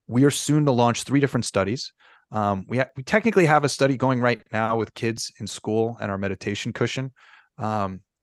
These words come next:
but, uh, we'll have data to release on that probably in the next six to twelve months. And then I have two formal studies that are gonna be starting, one at a university and another, actually both at university, um, that are gonna be focused on heart rate variability.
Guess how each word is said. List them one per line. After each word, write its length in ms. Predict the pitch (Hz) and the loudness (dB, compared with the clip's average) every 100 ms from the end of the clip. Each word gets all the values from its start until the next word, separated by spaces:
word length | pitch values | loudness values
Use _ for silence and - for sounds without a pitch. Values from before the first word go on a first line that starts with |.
| _ - | _ -4
but, 180 | 107 - - | -4 -4 -2
uh, 300 | 107 98 95 90 | 0 2 0 -2
we'll 140 | 107 | -2
have 180 | 107 95 | -2 -2
data 220 | 95 98 | -4 -4
to 100 | 90 | -6
release 320 | 92 98 - | -6 -8 -8
on 100 | 95 | -6
that 200 | 98 98 | -6 -8
probably 240 | - 104 107 | -8 -6 -4
in 20 | |
the 60 | |
next 180 | 98 95 | -6 -8
six 200 | - - | -10 -10
to 80 | - | -14
twelve 260 | - 95 92 | -8 -6 -4
months. 340 | 104 131 - - - - _ | -6 -6 -12 -18 -20 -20 _
And 100 | 107 | -6
then 100 | 110 | -2
I 40 | 107 | 0
have 180 | 101 - | -2 -2
two 160 | 139 | -4
formal 320 | - 120 117 | -2 -2 -2
studies 380 | 101 - 101 95 | -2 -2 -2 -4
that 120 | 98 | -8
are 40 | 95 | -8
gonna 180 | 98 92 | -10 -10
be 80 | |
starting, 540 | 90 - 101 98 95 95 | -8 -2 0 0 -4 -8
one 180 | 101 110 | -6 -4
at 80 | 104 | -2
a 40 | |
university 680 | 98 95 98 98 98 98 98 | -4 -4 -4 -4 -4 -6 -6
and 120 | 98 | -8
another, 340 | 98 101 101 98 | -4 -2 0 -2
actually 280 | 101 - 90 | -4 -10 -10
both 260 | 95 98 | -8 -10
at 100 | - | -12
university, 540 | 92 87 90 - 87 - _ _ _ - | -14 -14 -14 -14 -14 -16 _ _ _ -4
um, 220 | 98 95 - | -2 0 2
that 100 | 107 | 2
are 40 | |
gonna 120 | 117 | 2
be 100 | 101 | -2
focused 360 | - 113 110 98 | 0 0 0 -8
on 80 | 92 | -2
heart 180 | 101 | -2
rate 160 | 95 92 | -2 -4
variability. 600 | 95 92 87 92 90 87 | -4 -6 -8 -10 -10 -12